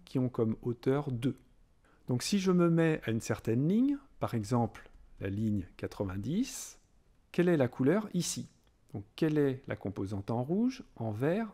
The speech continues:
en bleu ? Et donc quelle est la transformée de quatre-vingt-dix, qui est un nombre entre zéro et cent dix, pour avoir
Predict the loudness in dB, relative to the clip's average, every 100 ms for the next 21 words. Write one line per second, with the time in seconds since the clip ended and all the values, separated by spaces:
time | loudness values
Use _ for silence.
0 | -4 0 2 0 -4 -8 _ _ _ _
1 | _ _ -2 4 4 4 4 8 6 6
2 | 0 -6 -4 -4 -2 -2 0 -2 2 2
3 | 2 0 -2 _ -8 -6 -4 -2 -2 0
4 | 0 0 0 -2 -2 -4 -10 -12 -16 -20
5 | -20 -20 -20 _ _ -8 0 2 4 6
6 | 6 4 0 -2 -2 -2 2 2 4 2
7 | 2 -2 _ -20 -20 _ _ -12 -10 -8
8 | -8 -6 -4 -2 -4 -8 -14 -16 _ _
9 | _ _ _ _ _ -4 0 4 4 4
10 | 6 6 4 0